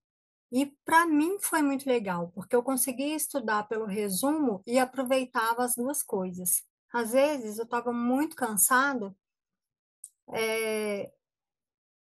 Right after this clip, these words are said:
tentava estudar mais lendo, que é a forma que eu consigo fixar mais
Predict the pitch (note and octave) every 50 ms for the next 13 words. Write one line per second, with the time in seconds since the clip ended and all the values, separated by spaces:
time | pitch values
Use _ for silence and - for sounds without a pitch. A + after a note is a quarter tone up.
0 | _ _ _ _ C4 B3+ B3 B3 C4 B3 B3 B3+ B3+ B3 B3 B3 - - - _
1 | - - - - A#3 G#3 A3+ A3+ A3+ A3+ A3 A3+ A3 A#3 A#3+ B3+ C4 B3+ A#3+ A#3
2 | - - - - _ _ - A3 A#3 B3 C4+ C#4+ C#4+ C4+ B3 B3+ B3 - B3 A3
3 | G#3+ A3 - A3 G#3+ G#3 A3 G#3+ G#3 G#3 G#3 - - - - A3 G#3+ G#3 G#3 G3+
4 | G3+ - G#3+ G3+ - - A3 G3+ F#3 - - A#3+ - - - - - G#3 G3+ G3+
5 | G#3 G#3+ A3 A#3+ C4 C4+ C4 B3+ C4 C4 - - - -